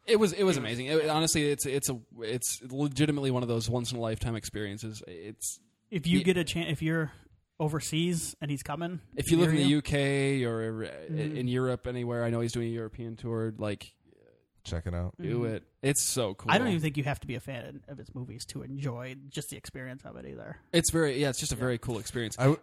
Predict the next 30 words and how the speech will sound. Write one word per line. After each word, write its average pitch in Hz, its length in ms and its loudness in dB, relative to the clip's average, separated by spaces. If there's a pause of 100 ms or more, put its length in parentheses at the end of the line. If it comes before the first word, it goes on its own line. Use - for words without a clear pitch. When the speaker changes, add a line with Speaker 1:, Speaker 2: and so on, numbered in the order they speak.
(140)
Speaker 3:
I 135 100 2
wish 135 200 6
I 131 60 8
would 120 140 6
have 98 60 -2
bought 104 300 4
my 95 120 -2
ticket 90 340 -4
with 90 160 -6
you 90 80 -4
guys, 85 500 -6
'cause 107 300 -2
I, 135 200 2
I 131 60 0
wanted 165 380 0
to 117 80 -2
go, 101 420 2
but 98 140 -2
I, 101 180 -4
I 98 80 -4
didn't, 110 380 -4
I 95 80 -6
didn't 104 360 -8
spring 104 300 -4
on 92 100 -2
the 87 60 -6
tickets, 92 440 -6
and 90 120 -2
then, 87 260 -4
uh, 82 280 -6